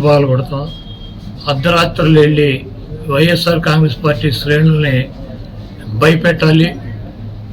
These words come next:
ఈ వైఎస్ఆర్ కాంగ్రెస్ పార్టీని నిస్తేజం చేయాలని చెప్పి పెద్ద ఎత్తున ప్రయత్నాలు చేస్తున్నారు.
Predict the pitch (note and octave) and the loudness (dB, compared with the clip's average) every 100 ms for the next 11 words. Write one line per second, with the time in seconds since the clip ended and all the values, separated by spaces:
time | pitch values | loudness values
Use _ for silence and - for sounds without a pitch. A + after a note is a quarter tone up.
0 | - - D#3+ D#3 D#3 E3+ F3+ F3+ F3 E3 | -12 -4 4 6 6 6 6 4 4 2
1 | D#3 D#3+ E3 - D#3+ D#3+ D#3+ D#3+ D3 C#3 | 2 4 2 2 0 2 4 4 4 -2
2 | - - - D#3 - - F#3 F3 E3+ D#3+ | -8 -14 -8 -6 -4 2 2 4 2 4
3 | D#3+ D3+ D3+ D3+ - D#3+ D3+ C#3+ - - | 4 2 2 2 2 4 4 2 -2 -12
4 | - D3+ D3 E3 E3 C3+ D3 C#3 - D#3 | -8 -4 0 0 0 -2 -2 -2 0 0
5 | C#3+ C#3+ - D#3 D#3 | 2 0 0 -2 -2